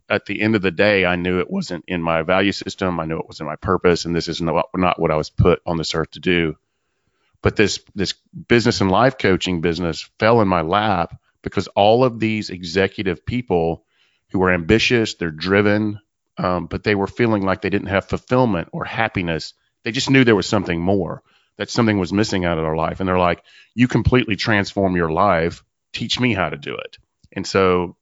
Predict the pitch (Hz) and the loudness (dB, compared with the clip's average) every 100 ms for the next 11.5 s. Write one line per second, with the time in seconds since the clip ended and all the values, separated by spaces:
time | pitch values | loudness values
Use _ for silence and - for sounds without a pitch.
0 | - 101 92 113 117 135 123 113 120 - | -4 -4 0 -2 0 2 4 4 4 2
1 | 107 110 98 - - _ _ _ 110 104 | 0 0 0 -8 -20 _ _ _ -4 0
2 | 87 - - 127 123 110 107 104 101 98 | 0 -2 -6 -6 -4 -2 -2 0 -2 -6
3 | - 87 82 80 78 _ 90 80 _ - | -10 -8 -4 -4 -6 _ -10 -10 _ 0
4 | 110 98 - - _ - 104 101 92 95 | 2 2 -6 -10 _ -4 -2 -2 -4 -2
5 | 92 101 - - 110 - 110 - 95 - | 0 0 0 0 0 0 0 0 -2 -6
6 | - 95 107 104 107 92 104 101 90 98 | -14 -4 -2 -2 -2 0 2 0 -2 -4
7 | 82 117 131 95 87 - _ _ _ _ | -2 -2 -2 -4 -6 -10 _ _ _ _
8 | _ _ - 90 92 117 113 107 92 85 | _ _ -8 -4 2 2 2 2 0 2
9 | 110 92 - 90 - 92 - 90 85 85 | 2 2 -2 -10 -10 -10 -4 -2 0 0
10 | - 101 104 - - 98 - 92 98 104 | -2 -2 -2 -2 -6 -8 -4 -2 0 0
11 | - 117 110 143 - | 0 2 2 -2 -8